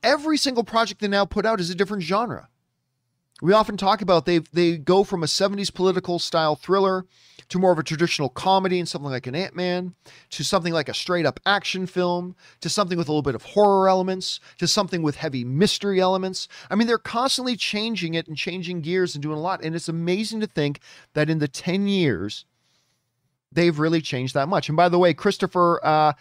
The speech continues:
Hasselden sends in a super chat badge in live chat. Thank you, Christopher. Appreciate that, man. Um, it's, it's really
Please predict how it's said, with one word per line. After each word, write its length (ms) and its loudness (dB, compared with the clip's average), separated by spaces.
Hasselden 560 2
sends 260 0
in 80 0
a 40 0
super 240 -2
chat 240 0
badge 260 0
in 60 -4
live 160 -2
chat. 220 -4
Thank 200 -2
you, 80 -2
Christopher. 460 -4
Appreciate 480 -4
that, 200 -2
man. 280 -6
Um, 360 2
it's, 280 0
it's 260 0
really 720 2